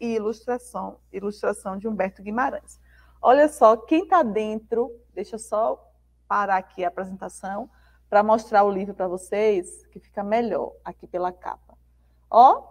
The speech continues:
quem é esse que tá aqui dentro do tronco da árvore?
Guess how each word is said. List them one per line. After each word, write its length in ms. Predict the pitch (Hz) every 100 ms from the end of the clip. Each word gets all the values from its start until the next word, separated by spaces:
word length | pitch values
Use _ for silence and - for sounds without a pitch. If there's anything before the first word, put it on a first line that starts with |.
| _ _
quem 240 | 349 440
é 100 | 349
esse 180 | 254 247
que 60 | 247
tá 80 |
aqui 160 | 240 240
dentro 800 | 208 202 277 359 392 370 370 381 _ _ _
do 200 | 208 277
tronco 480 | - 240 247 254
da 160 | 220 226
árvore? 440 | 208 226 262 302